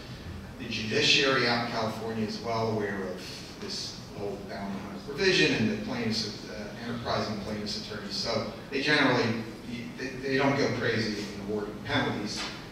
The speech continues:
but the, uh, prospect of enormous penalties, uh, are, is always used by the plaintiffs to drive settlements, uh, as high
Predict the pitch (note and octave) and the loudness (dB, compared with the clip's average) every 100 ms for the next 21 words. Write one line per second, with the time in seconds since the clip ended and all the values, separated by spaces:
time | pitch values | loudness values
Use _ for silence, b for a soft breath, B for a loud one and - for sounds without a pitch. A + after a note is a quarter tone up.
0 | - - - C#3 C#3 - - - B2+ B2 | -14 -14 0 6 8 8 4 0 -4 -4
1 | A#2 - - - - - - - - - | -4 -6 -6 -6 -6 -8 -8 -12 -12 -6
2 | - E3 - - C3+ - - A2 G#2+ G#2+ | 6 8 8 6 4 2 0 -2 0 0
3 | A2 G#2 - A2+ A2 G#2+ G#2+ A2 - - | 0 0 0 2 2 2 0 -2 -2 -4
4 | G#2+ G#2+ G#2 G#2 G2 - - - - - | -6 -4 -6 -6 -8 -10 -12 -10 -10 -8
5 | - C3 C#3 C#3 A2+ A2 G#2+ G2+ G2+ - | 0 6 8 8 6 2 0 -4 -6 -8
6 | G2 G2 - G#2+ - G#2 A2 A2 G2+ G2+ | -8 -6 -4 -4 -6 -4 0 0 0 -2
7 | G2 - - - A#2 A2 - - - - | -6 -10 -8 -4 -2 -2 -4 -4 -4 -4
8 | - G2+ G2 - - A2+ G2+ | -6 -8 -8 -6 -6 -2 -2